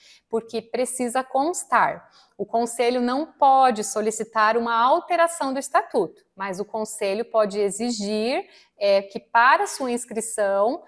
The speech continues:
é necessário que a entidade tenha previsto alguns itens que são pautados ali na Lei Complementar um oito sete, que foi uma lei também que alterou, trouxe algumas alterações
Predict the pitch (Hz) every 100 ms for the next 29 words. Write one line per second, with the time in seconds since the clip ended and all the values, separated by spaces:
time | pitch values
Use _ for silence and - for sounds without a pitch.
0 | _ _ - 220 240 247 262 - 220 233
1 | 233 233 233 226 214 220 262 - 240 233
2 | 277 294 349 330 240 240 269 - 381 -
3 | _ _ - 240 233 247 254 214 226 226
4 | 262 - 247 - 233 254 262 262 220 208
5 | 202 226 220 214 220 202 196 214 208 214
6 | 233 226 202 208 220 220 202 240 262 -
7 | 214 214 - - 208 202 202 - - 220
8 | 226 220 208 214 226 208 220 240 240 277
9 | 226 226 262 277 277 226 220 226 226 214
10 | 226 - 202 208 294 -